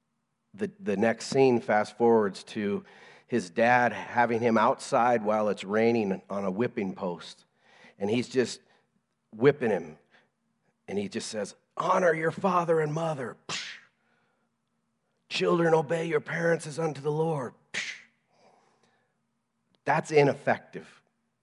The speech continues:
without love, taking, trying to take the word of God and justify yourself in that kind of situation. So Paul tells us to speak the truth in love. Jesus was the ma-,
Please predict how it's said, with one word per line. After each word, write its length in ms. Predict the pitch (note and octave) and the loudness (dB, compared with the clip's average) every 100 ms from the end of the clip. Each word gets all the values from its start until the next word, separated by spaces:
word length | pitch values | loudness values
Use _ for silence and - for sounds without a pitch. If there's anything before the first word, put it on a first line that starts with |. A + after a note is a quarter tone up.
| _ | _
without 500 | G#2+ A#2+ A#2 A#2+ A#2+ | 0 2 6 4 2
love, 480 | G#2 G2+ F#2 F2 E2+ _ _ | 0 2 2 0 -6 _ _
taking, 380 | - A#2 A#2+ G#2+ | -6 -4 -2 -4
trying 260 | - A#2+ A2+ | 0 2 2
to 60 | |
take 260 | G2 A#2+ A2+ | 0 -2 0
the 60 | |
word 260 | G2 G2+ A2+ | -4 0 0
of 140 | G2 | -2
God 480 | - F#2+ F2+ E2+ E2 _ _ - - _ | -4 -4 -2 -4 -8 _ _ -20 -20 _
and 160 | F#2+ F#2 | -12 -2
justify 560 | A2 G#2+ G#2 - G2+ | -2 -2 -12 0 0
yourself 760 | F#2+ F#2 - G#2+ F2 D#2+ - - _ | 2 -2 -4 -2 -2 -2 -16 -20 _
in 140 | G2+ G2 | -8 0
that 240 | G2+ G2 | 0 0
kind 220 | - G#2+ | -2 0
of 60 | F2 | 0
situation. 600 | - G2 - G#2 G2+ E2+ | -6 -14 -6 -4 -4 -10
So 260 | - A2 F#2+ - - - | -4 -4 -4 -10 -20 0
Paul 380 | - B3 G#3+ | 6 8 8
tells 440 | D3 - C#3 C3 B2+ | 4 0 6 6 4
us 120 | B2+ | -6
to 120 | - | -6
speak 480 | A#2 - - G3 G3 | -12 -10 2 2 2
the 80 | - | -6
truth 400 | - E3 D#3+ D3 | -6 -4 -4 -2
in 80 | B2 | -2
love. 340 | C3 D#3 F#2+ - _ _ _ _ _ _ _ _ _ _ _ _ _ _ _ _ - | 0 -2 -6 -18 _ _ _ _ _ _ _ _ _ _ _ _ _ _ _ _ -6
Jesus 480 | F3+ G#3+ E3+ B2 | 0 2 2 -2
was 160 | A#2+ A#2 | -4 -4
the 100 | A2+ | -4
ma-, 420 | G2+ A2+ B2+ C3+ | -2 -2 -2 -4